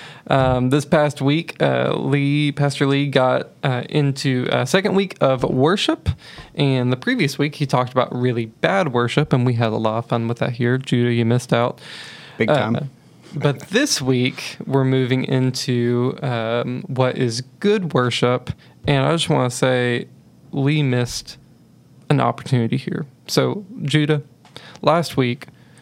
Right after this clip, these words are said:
Speaker 1: the sermon was entitled Really Bad Worship.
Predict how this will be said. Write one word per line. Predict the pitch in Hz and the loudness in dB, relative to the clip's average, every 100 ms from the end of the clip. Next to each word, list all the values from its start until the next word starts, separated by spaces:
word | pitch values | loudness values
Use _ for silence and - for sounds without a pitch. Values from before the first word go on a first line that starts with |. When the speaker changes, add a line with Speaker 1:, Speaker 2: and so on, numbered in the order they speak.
| - | -2
Speaker 1:
the | 139 | 0
sermon | - 139 131 | 2 2 2
was | 123 120 | 0 0
entitled | 117 - 123 120 120 | -4 0 0 2 0
Really | 120 123 117 | 0 0 0
Bad | 113 - | -2 -2
Worship. | - 151 - - | -4 -6 -6 -8